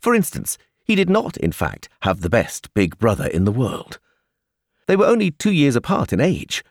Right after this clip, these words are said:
but Johann looked up to Friedrich the way a son looks up to his father, like the father neither of them had, although actually they did.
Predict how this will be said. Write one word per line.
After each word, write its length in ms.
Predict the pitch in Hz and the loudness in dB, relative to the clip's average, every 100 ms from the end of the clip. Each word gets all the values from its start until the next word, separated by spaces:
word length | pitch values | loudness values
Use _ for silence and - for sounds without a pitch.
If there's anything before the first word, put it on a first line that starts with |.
| _ _ | _ _
but 140 | - 208 | 0 2
Johann 280 | 226 151 - - | 4 4 2 -2
looked 160 | 170 | 0
up 120 | 202 - | 0 -2
to 80 | |
Friedrich 420 | - 95 80 69 - | -2 2 2 0 -2
the 80 | |
way 140 | 98 110 | 2 2
a 60 | |
son 280 | 104 - 196 | 2 0 0
looks 200 | 71 - | 0 -2
up 120 | 92 | -2
to 60 | 110 | 0
his 180 | 104 - | 0 0
father, 420 | 131 165 - - - _ _ | 0 -2 -6 -12 -18 _ _
like 240 | 80 80 - | -2 -2 -2
the 80 | 69 | -6
father 440 | - 107 76 - | -2 0 -2 -6
neither 420 | 71 80 113 78 65 | -2 0 0 0 -6
of 80 | - | -2
them 140 | 92 | 0
had, 400 | 123 143 - - _ _ _ _ _ | 0 -2 -6 -14 _ _ _ _ _
although 520 | 185 127 76 65 50 | 2 4 4 0 0
actually 340 | 87 - - 62 | -2 -2 -8 -8
they 140 | 65 | -4
did. 340 | - 180 - | 0 0 0